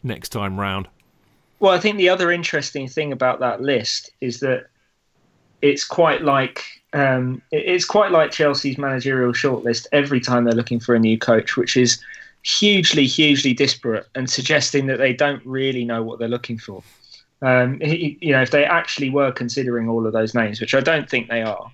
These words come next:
Speaker 2: I'd, I'd be absolutely stunned if Mourinho came. Um,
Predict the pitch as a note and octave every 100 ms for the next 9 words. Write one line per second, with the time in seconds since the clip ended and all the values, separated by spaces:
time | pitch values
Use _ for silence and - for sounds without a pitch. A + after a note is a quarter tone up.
0 | - B2+ A#2+ C3 B2 B2+ B2+ - C3+ -
1 | B2 - C3 B2+ A#2 A2 - - - -
2 | _ C3 A#2 A#2 A2+ G#2+ G#2+ - A2+ A2
3 | A2+ - _ - _ A#2+ A#2 A2+ A2+